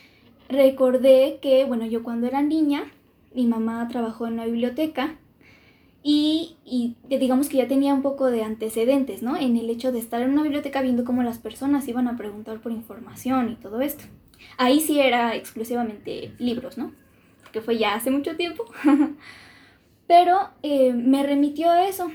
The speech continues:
y dije, "Bueno, quizá sería una buena opción, ¿no? Darle la oportunidad de la carrera". Tenía otras opciones, eh, pero lo que me hizo decidirme por, por la carrera fue que,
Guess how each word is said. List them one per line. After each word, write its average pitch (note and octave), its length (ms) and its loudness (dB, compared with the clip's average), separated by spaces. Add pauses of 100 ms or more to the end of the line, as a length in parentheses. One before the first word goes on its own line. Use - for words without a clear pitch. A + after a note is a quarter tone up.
(240)
y D4+ 140 -2
dije, D4 260 -2
"Bueno, F#4+ 300 -4
quizá D#4 520 -4
sería C4 280 -2
una C4+ 180 0
buena C4 260 -2
opción, D#4 380 -4
¿no? D4+ 100 -2
Darle C#4 300 -2
la A#3+ 80 -4
oportunidad A#3 380 -10
de A#3 60 -2
la A#3+ 120 0
carrera". C#4+ 380 0
Tenía C4 500 2
otras A#3 560 -6 (400)
opciones, F#4+ 720 -2 (840)
eh, C#4 280 4
pero C4 200 6
lo C4 120 2
que C#4 120 -4
me C4+ 140 0
hizo C#4+ 220 -2
decidirme C#4 380 -4
por, B3 500 -4
por B3+ 140 -6
la A#3+ 100 -4
carrera D4 400 0
fue C#4 540 0
que, C4+ 580 2